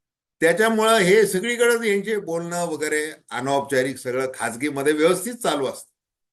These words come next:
मग आता हे त्याच्यामध्ये सगळ्यामध्ये माहीर कोण आहे? तर सगळेच जण माहीर असतात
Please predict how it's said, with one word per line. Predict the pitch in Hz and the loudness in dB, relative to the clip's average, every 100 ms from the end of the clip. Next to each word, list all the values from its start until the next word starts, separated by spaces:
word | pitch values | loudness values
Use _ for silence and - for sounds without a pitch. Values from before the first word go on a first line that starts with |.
| _ _ _ _ _ _ _ _ _ _ - | _ _ _ _ _ _ _ _ _ _ -4
मग | 196 | 2
आता | 196 262 | 2 4
हे | 226 180 196 247 240 226 | 4 6 8 8 6 2
त्याच्यामध्ये | - _ _ 151 151 208 220 190 170 165 190 190 | 0 _ _ -2 0 2 0 0 -6 -4 -2 -2
सगळ्यामध्ये | 156 147 180 175 180 | -4 -6 -6 -4 -4
माहीर | 175 165 180 214 | -2 0 4 2
कोण | 202 208 185 | 2 -4 -4
आहे? | 180 | -4
तर | 175 185 | -6 -8
सगळेच | 165 202 240 220 | -4 0 0 2
जण | 190 160 | 0 0
माहीर | 135 107 92 | -4 -6 -8
असतात | 85 _ _ | -14 _ _